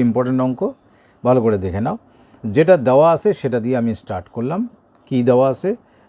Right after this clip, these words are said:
দেওয়া আছে এক্স ওয়াই into x plus y equal to m। তো এখান থেকে এক্স ওয়াইকে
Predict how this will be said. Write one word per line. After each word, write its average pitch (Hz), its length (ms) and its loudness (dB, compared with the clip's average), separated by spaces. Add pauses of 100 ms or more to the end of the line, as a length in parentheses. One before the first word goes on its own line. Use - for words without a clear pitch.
(140)
দেওয়া 139 200 6
আছে - 120 -4 (100)
এক্স - 200 -10
ওয়াই 147 160 2 (220)
into 135 180 -4 (120)
x - 20 -10 (140)
plus 123 200 -2 (160)
y 160 40 -2 (120)
equal 101 280 -4
to 107 40 -4 (260)
m। 107 40 -2 (680)
তো 160 40 -2 (220)
এখান 190 260 2
থেকে 190 140 0 (180)
এক্স - 180 -6
ওয়াইকে 156 240 0